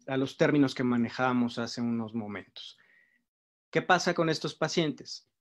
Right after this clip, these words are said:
Desarrollan angina o desarrollan equivalentes y entonces continuamos con el, con el protocolo de estudio.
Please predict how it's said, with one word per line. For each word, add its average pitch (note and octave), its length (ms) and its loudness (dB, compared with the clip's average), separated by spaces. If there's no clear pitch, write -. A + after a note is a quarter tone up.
Desarrollan D#3+ 920 2
angina E3+ 640 0
o D3 60 -4
desarrollan C3+ 540 0
equivalentes D#3+ 840 0
y C3 160 -2
entonces C#3 600 -2
continuamos B2 720 0
con A2+ 180 -8
el, A2 260 -10
con G#2+ 200 -10
el G#2+ 80 -14
protocolo A2 540 -6
de A2+ 60 -8
estudio. - 380 -16